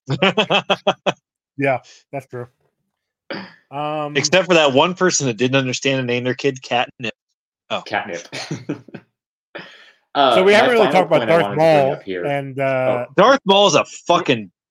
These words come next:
Speaker 1: badass. Like, I
Speaker 2: I
Speaker 1: feel like
Speaker 2: am sad that the, uh, the trailer revealed the dual lightsaber.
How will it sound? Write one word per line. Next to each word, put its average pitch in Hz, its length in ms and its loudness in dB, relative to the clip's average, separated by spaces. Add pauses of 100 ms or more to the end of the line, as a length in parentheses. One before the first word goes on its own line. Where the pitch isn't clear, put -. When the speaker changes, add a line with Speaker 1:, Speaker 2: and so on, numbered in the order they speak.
(120)
Speaker 1:
badass. 117 800 2 (1120)
Like, 143 400 2 (200)
I 220 200 2
Speaker 2:
I 254 40 0
Speaker 1:
feel 269 220 4
like 220 180 4
Speaker 2:
am 190 200 -2
sad 175 600 0 (800)
that 156 300 2
the, 151 340 0
uh, 143 160 2
the 135 140 -6
trailer 160 440 -6
revealed 139 640 -4
the 127 120 -6
dual 131 400 -6
lightsaber. 143 560 -8